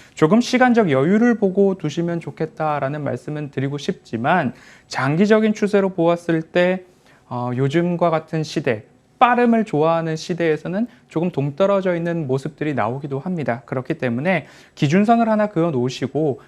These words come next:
그 이하에서는 매력도가 높아졌다라고 판단을 해보시고 중간중간 여러 이슈에 의해서 상승이 나올 때에는 일부 비중을 덜어냈다가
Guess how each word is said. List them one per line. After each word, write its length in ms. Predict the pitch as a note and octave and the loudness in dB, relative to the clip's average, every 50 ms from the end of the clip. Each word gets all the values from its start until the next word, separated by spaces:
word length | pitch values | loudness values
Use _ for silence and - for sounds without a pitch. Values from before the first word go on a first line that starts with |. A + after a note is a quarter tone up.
| _ _ | _ _
그 140 | - E3+ | 2 2
이하에서는 1120 | E3+ - D3 D3 E3+ F#3+ G#3 G#3+ G3 F#3 F3+ - E3+ F3 F#3+ G3+ G#3 G3+ G3+ F#3+ E3 C3 A#2 | 2 2 2 2 2 4 4 4 2 0 -2 -4 -2 0 2 2 2 2 0 0 -2 -2 0
매력도가 540 | B2+ B2+ C#3+ E3 F#3+ F#3 - - E3+ F3+ E3+ | 0 2 2 2 2 0 -2 -2 -2 0 0
높아졌다라고 1080 | C#3 A#2+ A#2+ - - G#3 G3 G3 F3 F3 - - F3+ F3 E3+ E3 D3 C3+ C3+ C#3 C#3 | 0 -2 -2 2 2 4 4 4 0 -4 -2 -2 0 2 2 2 0 0 -2 -2 -4
판단을 420 | C#3+ - F3+ E3+ E3 D#3+ D#3+ D#3 - | -6 -8 -8 -6 -6 -6 -6 -4 -6
해보시고 600 | D#3+ - - A#2 - - C3+ - A#2+ A#2 D3 F3 - - - - _ - | -6 -6 -6 -6 -6 -6 -4 -4 -4 -4 -4 -8 -12 -20 -20 -20 _ -6
중간중간 760 | - - D3+ D3+ G3+ A3+ A3+ G#3 G#3+ G#3 G3 G#3 G#3 G3+ F#3 | -2 -2 4 6 6 6 6 4 2 2 4 4 4 4 4
여러 260 | C#3 C3 D3 E3+ F3 | 2 2 2 2 0
이슈에 540 | - D3+ E3+ F#3 G3 - - G3+ G3+ G#3 G3 | 0 0 -2 -4 -4 -4 -4 -2 0 0 0
의해서 300 | F3+ F3 E3 E3+ E3 F3 | 0 0 0 0 0 -2
상승이 520 | E3+ - - A#3 A3+ A#3 - A#3+ A#3 A#3 A3 | -4 -2 -2 0 0 0 2 0 0 0 0
나올 320 | E3+ C3 A#2 A#2+ C3 C#3+ - | 0 -2 -2 -2 -4 -6 -6
때에는 500 | - - C3+ A#2 A#2 C3+ E3 G3 F3+ - - - - - _ | -6 -4 -4 -4 -4 -4 -2 -2 -4 -4 -6 -10 -18 -20 _
일부 560 | - - C#3 C#3 D3 D#3 D3 F3+ G3 G3+ G3+ G3+ | -2 0 2 2 2 0 2 2 2 2 2 0
비중을 340 | - C#3 C3 D3+ D#3+ D3+ | -4 -4 -4 -4 -4 -6
덜어냈다가 920 | D3+ - - A#2 C3+ C3+ C#3 C3 C3+ - - A2+ A2 A2+ C3 C3 - - | -6 -6 -4 -4 -2 -2 -2 -4 -6 -6 -4 -4 -4 -2 -2 -2 -2 -4